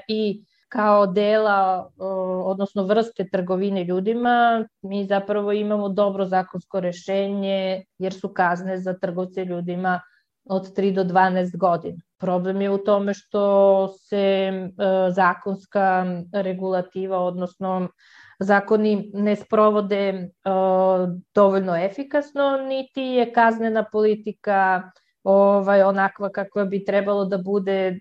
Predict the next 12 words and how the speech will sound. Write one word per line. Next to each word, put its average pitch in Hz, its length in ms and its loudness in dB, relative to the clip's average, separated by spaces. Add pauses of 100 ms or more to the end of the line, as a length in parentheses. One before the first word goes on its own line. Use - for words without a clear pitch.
da 190 140 4
bi 185 240 -6
se 190 260 -8 (220)
potencijalni 190 680 -4
trgovci 185 440 -6
ljudima 185 440 -2
zaista 175 540 -2
okanu-, 165 540 -6
okanu-, 170 560 -8
okan-, 180 440 -6 (920)
ovaj, 202 760 4
o, 196 520 2